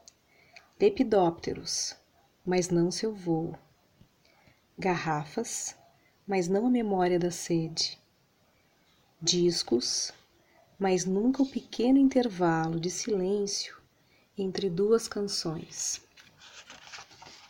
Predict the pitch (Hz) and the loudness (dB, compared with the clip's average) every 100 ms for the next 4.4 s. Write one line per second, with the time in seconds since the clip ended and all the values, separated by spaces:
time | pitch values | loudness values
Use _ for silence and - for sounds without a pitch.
0 | - - - - - - - - - - | -20 -20 -20 -20 -20 -20 -20 -20 -20 -20
1 | - - - - - - - - - - | -20 -20 -20 -20 -20 -20 -20 -20 -20 -20
2 | - - _ - - - - - - _ | -20 -20 _ -20 -20 -20 -20 -20 -20 _
3 | - _ 185 160 160 165 165 170 185 180 | -20 _ -10 -6 -4 -2 -2 -2 -4 -4
4 | 196 202 208 | -4 -2 0